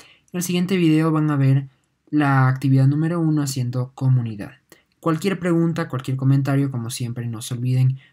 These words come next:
pueden pedir nuestra ayuda, pueden escribir en los comentarios y nosotros trataremos de ayudarlos. También no se olviden de darle like y suscribirse al canal para apoyar nuestro canal.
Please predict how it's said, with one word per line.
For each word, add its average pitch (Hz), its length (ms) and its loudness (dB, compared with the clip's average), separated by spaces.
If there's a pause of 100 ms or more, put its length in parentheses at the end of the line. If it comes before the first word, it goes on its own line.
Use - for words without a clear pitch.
(120)
pueden 156 360 0
pedir 127 240 0
nuestra 131 260 -2
ayuda, 147 340 0
pueden 123 240 -4
escribir 113 300 -8
en 113 80 -8
los 123 120 -6
comentarios 151 640 0
y 135 60 2
nosotros 127 380 -4
trataremos 131 680 -2 (360)
de 139 120 -2
ayudarlos. 120 600 -2
También 120 320 -4
no 123 80 -4
se 127 120 -8
olviden 123 340 -4
de 127 80 -4
darle 127 240 -2
like 131 360 0 (280)
y 196 80 -2
suscribirse 202 500 -2
al 175 80 -2
canal 151 320 -2
para 131 160 2
apoyar 113 300 -4
nuestro 131 240 -8
canal. 170 340 -2